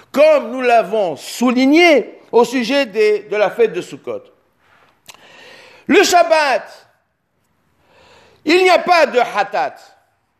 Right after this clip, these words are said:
Les Mfarshim posent la question.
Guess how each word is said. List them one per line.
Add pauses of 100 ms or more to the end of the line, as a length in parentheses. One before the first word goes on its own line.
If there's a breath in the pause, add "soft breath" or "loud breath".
(1300 soft breath)
Les
Mfarshim
posent
la
question.